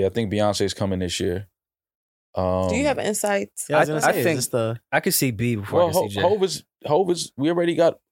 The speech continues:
Speaker 1: a verse from him with Push. Like, once you
Speaker 3: True.
Speaker 1: see Hov doing things like that, that means he's, he's
Speaker 2: Nah,
Speaker 1: creating.
Speaker 2: Jay will always throw a little verse out every once in a while.
Speaker 1: No, but that means he's, like,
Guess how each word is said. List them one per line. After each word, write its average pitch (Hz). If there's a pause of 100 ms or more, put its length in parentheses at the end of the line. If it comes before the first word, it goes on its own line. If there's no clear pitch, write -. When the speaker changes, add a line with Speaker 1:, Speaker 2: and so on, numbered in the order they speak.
Speaker 1:
a 113
verse 113
from 151
him 151
with 117
Push. 131 (880)
Like, 101
once 151
you 208
Speaker 3:
True. -
Speaker 1:
see 180
Hov 147
doing 139
things 127
like 110
that, 127
that 113
means 120
he's, 104 (320)
he's 104
Speaker 2:
Nah, 226
Speaker 1:
creating. 139
Speaker 2:
Jay 392 (120)
will -
always 165
throw 156
a -
little 143
verse 131
out 123
every 113
once 113
in -
a -
while. - (160)
Speaker 1:
No, 113
but 95
that 110
means 95
he's, 92
like, 71